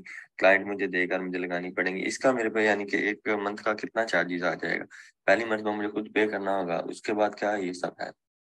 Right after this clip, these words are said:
इसके अलावा Fiverr पे मुझे अकाउंट बनाना पड़ेगा, मतलब मुझे ना थोड़ी सी इसकी डिटेल दे दें आप, यानी कि अगर मेरी जो, मेरी जो अर्निंग होगी वो तो होगी एक साइड पे, वो तो बात की बात है, लेकिन मेरी जो पहली इन्वेस्टमेंट है वो कम से कम कितनी आएगी?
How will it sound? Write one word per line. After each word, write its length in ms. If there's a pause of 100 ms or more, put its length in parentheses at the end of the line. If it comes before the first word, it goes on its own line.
(520)
इसके 200
अलावा 260
Fiverr 300
पे 140
मुझे 160
अकाउंट 280
बनाना 340
पड़ेगा, 420 (560)
मतलब 140
मुझे 160
ना 80
थोड़ी 380
सी 100
इसकी 220
डिटेल 420
दे 120
दें 120
आप, 240 (360)
यानी 240
कि 120
अगर 340
मेरी 340
जो, 260
मेरी 360
जो 140
अर्निंग 480
होगी 280
वो 200
तो 120
होगी 320
एक 120
साइड 280
पे, 80
वो 160
तो 100
बात 280
की 60
बात 240
है, 80
लेकिन 220
मेरी 300
जो 120
पहली 220
इन्वेस्टमेंट 540
है 80
वो 160
कम 180
से 160
कम 60
कितनी 360
आएगी? 280